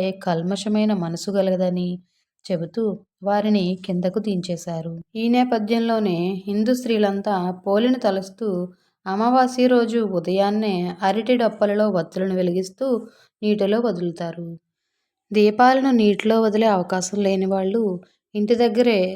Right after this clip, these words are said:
తులసికోట దగ్గర కానీ, పూజా మందిరం దగ్గర కానీ, తూర్పు వైపుగా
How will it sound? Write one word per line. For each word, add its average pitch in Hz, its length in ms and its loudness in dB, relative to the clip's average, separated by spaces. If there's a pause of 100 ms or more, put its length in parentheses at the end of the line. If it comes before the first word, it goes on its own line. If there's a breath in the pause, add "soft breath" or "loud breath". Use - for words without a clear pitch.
(100)
తులసికోట 190 540 -2
దగ్గర 190 320 0
కానీ, 208 380 0 (200)
పూజా 220 360 0
మందిరం 208 420 0
దగ్గర 190 300 0
కానీ, 208 340 2 (560 loud breath)
తూర్పు 226 320 0
వైపుగా 240 540 4